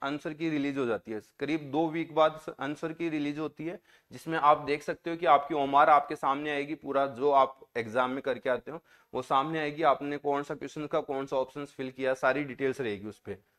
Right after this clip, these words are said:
ओके, इसके बाद हम देखें, इसमें ये स्टेप बता रखा है कि डॉक्यूमेंट्स के लिए क्या क्या, ये डॉक्यूमेंट्स आपके सामने। ओके,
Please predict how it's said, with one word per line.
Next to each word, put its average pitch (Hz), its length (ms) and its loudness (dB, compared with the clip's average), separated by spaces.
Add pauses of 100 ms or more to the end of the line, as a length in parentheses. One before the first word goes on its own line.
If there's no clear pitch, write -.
(160)
ओके, 139 240 -6 (440)
इसके 196 240 -2
बाद 180 260 8
हम 180 200 0
देखें, 156 360 -2 (180)
इसमें 160 400 -6 (1900)
ये 143 400 -2
स्टेप 160 280 -4
बता 151 200 4
रखा 156 240 0
है 151 80 2
कि 156 120 -6
डॉक्यूमेंट्स 139 580 -2
के 151 120 -6
लिए 151 180 -4
क्या 135 180 0
क्या, 147 320 0 (120)
ये 123 160 -2
डॉक्यूमेंट्स 135 520 -2
आपके 107 240 -2
सामने। 95 340 -10 (160)
ओके, 135 260 -6